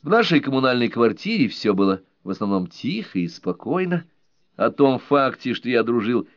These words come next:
с Сидором Сидорычем, уже успели позабыть, и все относились ко мне хорошо. Комнату, в которой прежде жил Сидор Сидорыч, теперь занял молодой холостяк, преподаватель математики.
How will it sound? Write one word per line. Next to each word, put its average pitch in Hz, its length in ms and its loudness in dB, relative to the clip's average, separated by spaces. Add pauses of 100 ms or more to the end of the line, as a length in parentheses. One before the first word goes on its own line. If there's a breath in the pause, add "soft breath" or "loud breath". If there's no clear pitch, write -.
с - 160 -20
Сидором 110 360 0
Сидорычем, 143 680 -6
уже 98 240 0 (180 loud breath)
успели 98 420 0
позабыть, 95 600 -2 (180 soft breath)
и 113 140 0
все 110 240 0
относились 98 540 -4
ко 92 120 -4
мне 104 240 -4 (140)
хорошо. 98 680 -8 (2000 soft breath)
Комнату, 220 760 2
в 175 80 -16
которой 170 300 2
прежде 143 440 2
жил 120 220 0
Сидор 95 340 0
Сидорыч, 98 760 -4 (440)
теперь 254 260 0
занял 120 560 -2
молодой 123 360 -2
холостяк, - 920 -4 (220)
преподаватель 104 640 -4
математики. 117 800 -8